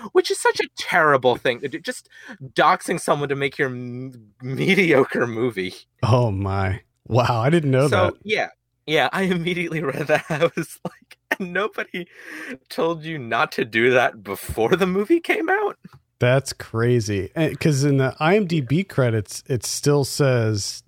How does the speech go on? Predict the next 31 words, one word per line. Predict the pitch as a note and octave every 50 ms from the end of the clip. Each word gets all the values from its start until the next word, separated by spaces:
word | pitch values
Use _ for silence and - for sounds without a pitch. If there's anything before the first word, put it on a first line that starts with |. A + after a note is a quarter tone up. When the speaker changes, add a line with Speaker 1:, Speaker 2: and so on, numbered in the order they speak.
| A#2+ G#2+
Speaker 2:
Darian | - A2+ A2+ A#2 A#2+ A#2 G#2 G2 F#2+ F#2+ F#2+
Forrester. | F2+ - - B2 A2+ G#2+ G2 F#2 F2+ - - - G#2+ A2 A2+ A#2+ B2 B2 _ _ _ -
Speaker 1:
Like, | C#3+ C3+ A2 _ _ _ -
yeah, | E3 C#3 F#2 F2 -
I'm | - C#3 C3+ C#3+ D3
guessing | C#3+ G3 G3+ G3 - - D#3 D3
that | B2 A2+ - -
that's | - G#2 A#2+ - - -
what, | A2+ G2 - -
like, | F#2+ F#2 -
the, | - F2+ E2+ E2+ E2+ E2 D#2 - _ _ _ _ _ _ _ _ _ _ _ _ _ _ _ -
it | A#2
was | G#2+ F2 G2 F#2 - - F#2 _ - -
registered | A2+ F#2+ - G2+ F#2+ F2+ - - A#2+ - - - D3+ C#3+ D3+ C3 D3+ -
as, | - C#3 C#3+ D#3 D#3 D#3 C#3+ - - - -
uh, | A2+ A2 G#2 G2+ G2 F#2 F#2 _
but | - G2+ F#2 F2+ - _ _ _ _ _ -
yeah, | - G2+ E2+ D2+ -
the | - E2
film | - - - A2+ F2+ E2 E2 D#2+ _ _ _
is, | - D#2 - _ - _ _ _ _ _ _ _
it's | - - - -
now, | G#2+ F#2 E2+ E2 D#2 - _ _ _ -
it's | - - - - _ -
Adrian | - C3 A#2+ G#2+ G#2 G#2+ G#2 F#2+
in | F2+ F2+
all | F2 E2 E2+
subsequent | - - - F2 - - - - - F2+ D#2 D#2
releases. | F#2 F2 E2 D#2+ D#2+ - - E2 E2 - - - _ _ _ _ _ _ -
Speaker 2:
Did | D3 D#3 C#3
they, | D#3+ E3 F3 F#3+ G3+ G3+ G3 F#3 D3